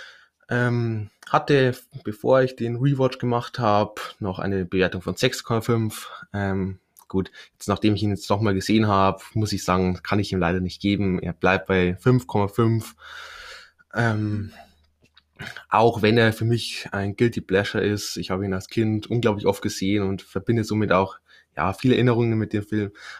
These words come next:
Aber gut, ich muss auch irgendwie objektiv bleiben. Fangen wir erst an mit Bro.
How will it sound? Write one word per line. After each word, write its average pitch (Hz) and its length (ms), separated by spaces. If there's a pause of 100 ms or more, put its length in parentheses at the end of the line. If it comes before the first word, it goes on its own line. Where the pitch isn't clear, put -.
(100)
Aber 98 480 (120)
gut, 98 160
ich - 100
muss 117 180
auch 95 80
irgendwie 104 280
objektiv 123 540
bleiben. 107 540 (560)
Fangen 147 220
wir 131 80
erst 120 240
an 113 400 (120)
mit 101 360
Bro. 135 420